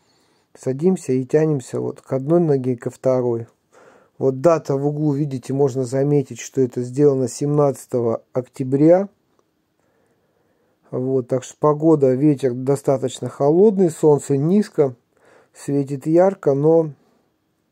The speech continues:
не так уже греет, как летом. Но я закаляюсь, после этой зарядки я пойду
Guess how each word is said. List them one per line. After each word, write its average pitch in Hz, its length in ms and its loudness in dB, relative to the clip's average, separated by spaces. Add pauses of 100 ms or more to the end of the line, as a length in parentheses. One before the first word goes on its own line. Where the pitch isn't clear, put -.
не 139 220 -4
так 151 280 0
уже 135 200 -6
греет, 127 480 0
как - 240 -10
летом. 120 440 -6 (560)
Но 151 120 2
я 156 160 6
закаляюсь, 165 720 2
после 147 400 0
этой 135 180 -2
зарядки 147 540 2
я 131 120 2
пойду 143 460 0